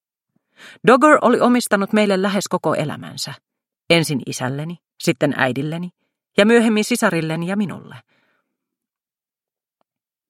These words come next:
Kuvittelin hänet joen ääreen vanhalle puupenkille yllään punainen takki,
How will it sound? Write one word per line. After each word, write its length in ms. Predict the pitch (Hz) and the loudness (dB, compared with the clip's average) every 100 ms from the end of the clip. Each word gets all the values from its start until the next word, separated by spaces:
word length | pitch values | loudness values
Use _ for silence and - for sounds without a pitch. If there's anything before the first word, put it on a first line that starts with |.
| _ _ - | _ _ 0
Kuvittelin 520 | 156 156 - 151 151 | 2 2 2 2 2
hänet 280 | 160 151 160 | 2 0 2
joen 280 | 165 156 | 4 4
ääreen 480 | - 156 156 143 135 | 2 0 2 0 0
vanhalle 400 | 143 147 147 131 123 | 0 2 0 -2 -2
puupenkille 600 | 160 147 139 127 131 135 | -2 -2 -2 -4 -2 -2
yllään 360 | 147 147 139 135 | -2 0 2 0
punainen 440 | 156 156 139 123 123 | 0 0 0 -2 -2
takki, 460 | 139 - _ 123 | -4 -6 _ -12